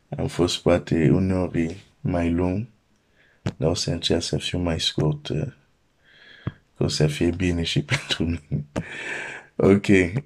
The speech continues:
um, pentru câteva zile așa.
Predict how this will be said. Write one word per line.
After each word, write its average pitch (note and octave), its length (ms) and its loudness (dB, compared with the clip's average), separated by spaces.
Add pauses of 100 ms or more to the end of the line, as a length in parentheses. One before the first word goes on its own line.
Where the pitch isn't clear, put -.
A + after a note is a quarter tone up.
(100)
um, F#2 800 6 (300)
pentru E2+ 640 0 (200)
câteva F2 420 0
zile F2 300 2
așa. - 340 -2